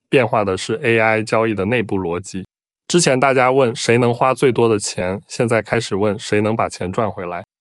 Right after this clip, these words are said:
上周节目里我说过，A I主线不会因为一次回调消失，这个判断没错，但我低估了回报率审查对纳指短线估值的压力。再看板块轮动，周五最强的是A I硬件和高弹性科技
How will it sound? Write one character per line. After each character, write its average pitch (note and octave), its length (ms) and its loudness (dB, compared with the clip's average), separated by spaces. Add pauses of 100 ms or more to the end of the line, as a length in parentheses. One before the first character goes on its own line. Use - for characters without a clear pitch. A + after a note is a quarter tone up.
(280)
上 C#3 200 0
周 C3 140 6
节 A#2+ 140 4
目 A#2 140 4
里 A2 80 2
我 F#2+ 120 0
说 G#2 220 -2
过 G#2+ 240 0
，A C3 120 2
I C3 140 4
主 G#2 160 -2
线 G#2+ 240 0
不 G2+ 120 -2
会 A#2 180 2
因 A2+ 140 0
为 G#2+ 160 2
一 F#2+ 80 0
次 - 160 -2
回 G2 180 -4
调 G2 160 -2
消 G#2 240 -2
失， G#2 340 -6
这 B2 140 -2
个 G#2+ 80 0
判 G2 200 -2
断 G2 140 -2
没 F2 160 -6
错， F#2+ 300 -8 (560)
但 B2 160 2
我 F#2 140 2
低 A#2+ 180 0
估 B2 160 2
了 A2 120 4
回 G2+ 180 -2
报 A2 160 2
率 A2 120 0
审 F2+ 220 -6
查 F2+ 300 -8 (420)
对 C3 160 2
纳 B2 180 4
指 G#2 140 -4
短 F#2 240 -2
线 G2+ 300 -2 (100)
估 A#2 200 2
值 G#2+ 200 -4
的 F#2 140 -2
压 G2 220 -2
力。 G2+ 200 -8 (160)
再 C3 100 2
看 A#2+ 160 0
板 F2+ 140 -2
块 A#2+ 100 0
轮 F#2 200 0
动， G2+ 160 -4 (420)
周 F3+ 140 2
五 D3+ 100 4
最 C#3+ 160 4
强 A#2 160 2
的 A#2+ 60 4
是 B2+ 240 0
A C#3 160 6
I C3+ 220 2
硬 D3 220 2
件 A#2 240 2
和 G2+ 140 -2
高 A#2 160 0
弹 G2+ 160 -2
性 A2 160 -4
科 G#2+ 180 0
技 G#2 280 -6